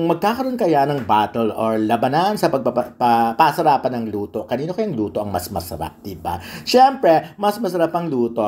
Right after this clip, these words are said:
pag may pagmamahal, di ba? So, and, and I'm sure lahat naman yan, kahit na hindi naman sobrang expensive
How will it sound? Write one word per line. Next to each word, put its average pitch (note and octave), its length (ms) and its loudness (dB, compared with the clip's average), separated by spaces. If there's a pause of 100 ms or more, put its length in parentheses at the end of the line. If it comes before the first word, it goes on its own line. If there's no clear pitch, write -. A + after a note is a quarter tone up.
pag B2+ 160 0
may C3+ 160 0
pagmamahal, F#2+ 720 -2
di F2+ 160 -4
ba? F2 240 -2
So, G2+ 320 -4 (240)
and, B2+ 180 0
and C3+ 220 2
I'm B2 100 -2
sure B2+ 380 2
lahat B2 240 2
naman A2+ 240 0
yan, A2+ 160 -4
kahit G#2+ 320 0
na A2+ 80 -6
hindi A2+ 320 -2
naman A2 160 -4
sobrang A2 340 2
expensive A#2 560 -4